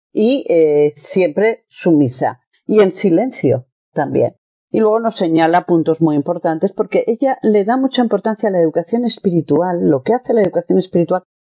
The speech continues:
para pasar de una sociedad agrícola a una soci-, una sociedad igualitaria,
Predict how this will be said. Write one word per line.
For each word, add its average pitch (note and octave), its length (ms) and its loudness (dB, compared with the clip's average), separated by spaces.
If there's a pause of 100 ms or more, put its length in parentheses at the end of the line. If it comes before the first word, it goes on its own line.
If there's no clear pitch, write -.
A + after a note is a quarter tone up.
para F3 180 0
pasar G#3+ 300 -4
de A3 80 0
una A#3+ 140 0
sociedad G#3+ 360 0
agrícola G3+ 460 0 (200)
a G3 160 -2
una G3+ 180 -2
soci-, - 400 -4
una F#3 200 2
sociedad E3 340 -4
igualitaria, D3+ 720 -2